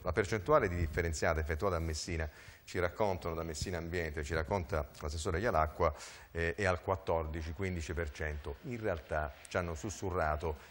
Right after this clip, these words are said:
che è vero che si raccoglie, eh, al quattordici o al quindici per cento di differenziata, ma poi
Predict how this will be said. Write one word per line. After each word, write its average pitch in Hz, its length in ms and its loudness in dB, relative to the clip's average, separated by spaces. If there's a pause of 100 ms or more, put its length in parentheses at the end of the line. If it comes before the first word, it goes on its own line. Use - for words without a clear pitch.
(220)
che 87 160 2
è 82 60 2
vero 101 400 10
che 85 80 0
si 85 120 -2
raccoglie, 82 680 2
eh, 82 400 0
al 82 160 2
quattordici 82 800 -2
o 85 60 0
al 80 80 0
quindici 85 300 -2
per 82 120 0
cento 82 300 -2
di 80 40 -2
differenziata, 80 720 0
ma 87 140 2
poi 123 240 4